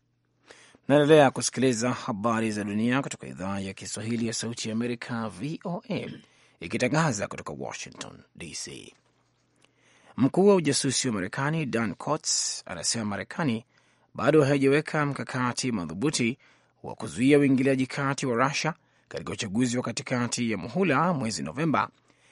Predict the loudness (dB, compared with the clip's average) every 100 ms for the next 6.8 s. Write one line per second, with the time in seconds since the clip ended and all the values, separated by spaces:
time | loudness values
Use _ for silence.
0 | _ -12 -4 2 4 4 4 2 0 2
1 | 4 4 0 -6 -6 -8 -10 -6 -4 -2
2 | -2 0 0 -4 _ _ _ -2 2 2
3 | 0 0 2 2 0 0 0 -2 -2 -2
4 | -2 -2 -2 -2 -4 -8 -10 -4 0 2
5 | 2 -2 _ _ _ -6 -4 -4 0 2
6 | 2 0 0 -2 -2 -2 -6